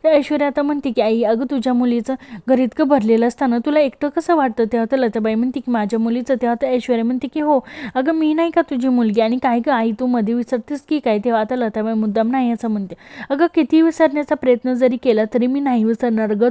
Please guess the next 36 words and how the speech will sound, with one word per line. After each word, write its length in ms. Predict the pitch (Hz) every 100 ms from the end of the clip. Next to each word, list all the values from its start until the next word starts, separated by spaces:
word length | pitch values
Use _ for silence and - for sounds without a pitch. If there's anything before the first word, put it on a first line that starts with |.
| 240
तू 120 | 233
जे 140 | 233
काय 200 | 233 247
केलंस 460 | 226 233 220 226 -
ते." 100 | 254 - - 220 -
तेव्हा 320 | 269 254 -
ऐश-, 260 | 247 240 - - _ _ _ _ -
ऐश्वर्या 460 | 262 233 269 226
विचारते 440 | 240 240 277 262 247
की, 160 | -
"म्हणजे 300 | 302 269 220
काय?" 220 | 254 285 285
तर 100 | 240
आता 240 | 214 214 254
लताबाई 400 | 233 214 214 214
म्हणते 260 | 240 254
की, 120 | 220
"अगं, 280 | 214 208 220 233 - 285 -
तू 40 | 320
या 160 | 320
घरात 320 | 302 277 269
मला 160 | 269 269
आणलं 340 | 240 233 233
आणि 160 | 233 233
माझ्यावर 380 | 240 226 226 240
जे 100 | 247
काही 160 | 240 269
उपकार 420 | 269 - 302 277 240
केलेले 380 | 233 226 214
सा-, 320 | 214 226 220 208
अगं, 160 | 208 208
ते 80 | 254
मला 260 | 269 247
नाही 220 | 269 285 269
विसरता 440 | 247 240 220 226
येणार 320 | 226 226 220